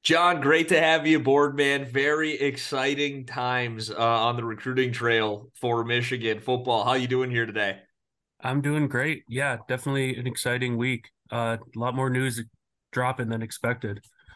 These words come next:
Speaker 1: Uh, speaking of which, uh, so this was a pretty big surprise yesterday, right? Uh, Jordan Marshall, the four-star top one hundred recruit out of, uh, Ohio, committing to Michigan. From what I understand,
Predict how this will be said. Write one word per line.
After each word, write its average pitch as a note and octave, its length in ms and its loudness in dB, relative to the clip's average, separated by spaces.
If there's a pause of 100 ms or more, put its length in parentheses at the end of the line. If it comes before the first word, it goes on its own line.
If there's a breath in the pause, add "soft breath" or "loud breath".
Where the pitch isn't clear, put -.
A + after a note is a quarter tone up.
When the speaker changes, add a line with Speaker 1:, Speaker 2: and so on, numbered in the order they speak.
(840 loud breath)
Speaker 1:
Uh, B2 200 2
speaking E3 380 -2
of B2+ 80 0
which, A#2 380 -2
uh, A#2+ 420 0
so C3+ 220 -6
this F3+ 240 -2
was B3+ 120 -6
a F#3 60 -6
pretty F3+ 400 0
big F3 220 0
surprise D3 440 0
yesterday, A#2 440 -2
right? B2+ 360 -2
Uh, B2+ 140 0
Jordan C3 380 -6
Marshall, C3 400 -2
the B2 80 -12
four-star B2+ 500 -2
top B2 260 2
one B2 140 -2
hundred B2+ 160 -2
recruit B2 420 -4
out A#2+ 160 2
of, A2+ 160 -6
uh, A2+ 400 0
Ohio, A#2+ 520 0 (260 loud breath)
committing B2+ 480 0
to B2+ 120 0
Michigan. C3 580 -2
From C3 160 -6
what D#3+ 160 0
I B3+ 160 0
understand, D#3 680 -2